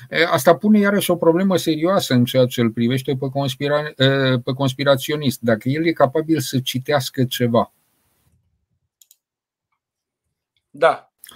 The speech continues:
Speaker 2: da.
Speaker 1: Sau dacă este capabil să la nesfârșit în diverse lucruri care îl confirmă. E capabil să cunoască ceva. Cunoașterea presupune întotdeauna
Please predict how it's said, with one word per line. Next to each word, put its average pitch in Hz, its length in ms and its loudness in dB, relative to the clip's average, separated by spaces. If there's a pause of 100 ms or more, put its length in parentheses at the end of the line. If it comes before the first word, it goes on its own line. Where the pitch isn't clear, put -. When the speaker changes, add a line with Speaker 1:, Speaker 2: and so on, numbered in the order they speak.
(140)
Speaker 2:
da. 139 160 0
Speaker 1:
Sau 262 260 4
dacă 226 280 8
este 165 300 4
capabil 160 500 4
să - 260 0
la 120 120 4
nesfârșit 135 640 -2
în 165 100 0
diverse 131 360 0
lucruri 131 260 0
care 131 160 4
îl 120 80 2
confirmă. 101 640 -2 (560)
E 131 160 4
capabil 131 420 2
să 127 160 -4
cunoască 127 460 2
ceva. 127 360 2
Cunoașterea 175 560 2
presupune 151 420 0
întotdeauna 170 500 0